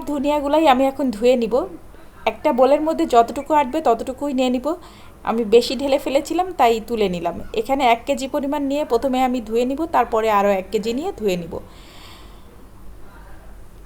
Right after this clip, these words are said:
আমি বছরে একবারই মশলা তৈরি করি আর সেগুলাকে সংরক্ষণ করি সারা বছর।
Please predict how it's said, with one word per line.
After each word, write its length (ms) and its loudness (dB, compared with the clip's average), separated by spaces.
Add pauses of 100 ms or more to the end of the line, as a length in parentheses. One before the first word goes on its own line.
(140)
আমি 220 6
বছরে 560 4 (220)
একবারই 440 4
মশলা 600 2
তৈরি 200 4
করি 260 2 (340)
আর 320 8
সেগুলাকে 520 0
সংরক্ষণ 580 -2
করি 260 -6
সারা 260 2
বছর। 340 -6